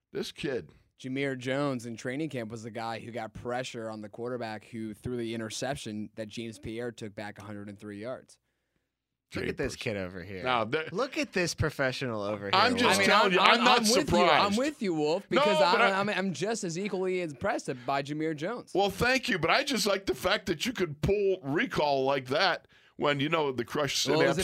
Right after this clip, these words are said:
Speaker 1: synapses
Speaker 2: it
Speaker 1: in
Speaker 2: was
Speaker 1: my
Speaker 2: a
Speaker 1: head.
Speaker 2: big moment. You know, it was a big moment for James Pierre, but another equally impressive moment for him to get the pressure on it.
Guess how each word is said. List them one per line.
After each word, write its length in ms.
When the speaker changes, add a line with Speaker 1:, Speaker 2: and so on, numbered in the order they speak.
Speaker 1:
synapses 40
Speaker 2:
it 20
Speaker 1:
in 80
Speaker 2:
was 80
Speaker 1:
my 140
Speaker 2:
a 40
Speaker 1:
head. 140
Speaker 2:
big 200
moment. 420
You 200
know, 180
it 160
was 140
a 40
big 200
moment 320
for 100
James 380
Pierre, 460
but 280
another 640
equally 480
impressive 460
moment 420
for 240
him 320
to 120
get 180
the 80
pressure 420
on 180
it. 80